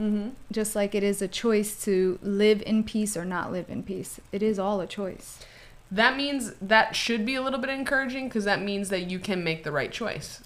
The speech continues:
Speaker 2: Yeah.
Speaker 1: Like, God doesn't ever ask you to do something that you are not capable of doing in his, is in his empowerment.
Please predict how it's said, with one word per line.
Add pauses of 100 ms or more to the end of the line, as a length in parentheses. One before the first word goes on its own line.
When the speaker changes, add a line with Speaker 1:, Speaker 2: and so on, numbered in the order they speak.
(100)
Speaker 2:
Yeah.
Speaker 1:
Like,
God
doesn't
ever
ask
you
to
do
something
that
you
are
not
capable
of
doing
in
his, (240)
is (140)
in
his
empowerment.